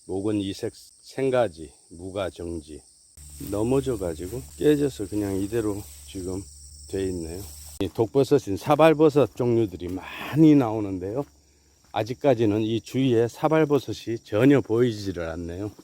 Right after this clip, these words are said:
나올 때 되면 무지하게 나옵니다.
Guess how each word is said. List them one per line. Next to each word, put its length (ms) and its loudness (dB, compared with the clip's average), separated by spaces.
나올 360 4
때 180 2
되면 540 -2
무지하게 500 2
나옵니다. 600 -6